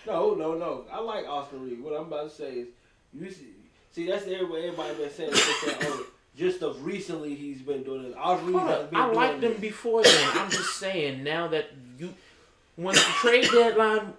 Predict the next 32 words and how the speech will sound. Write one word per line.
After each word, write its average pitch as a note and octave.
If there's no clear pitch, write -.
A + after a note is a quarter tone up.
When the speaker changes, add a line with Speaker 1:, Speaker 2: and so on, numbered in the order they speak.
Speaker 2:
uh, E3
once G3+
we G3+
pass G3+
the E3+
trade F#3+
deadline, B2
we C#3
started D3+
seeing E3
him D3
do C#3+
a -
little C#3
bit C3+
more. D#3+
I E3+
mean, F#3
the E3
whole, A3
the F3+
Lakers B3
as G3
a D3+
team A#3+
have -
played E3+
m-, A#2+
has A#2+
played C3+
better, A2+
but C#3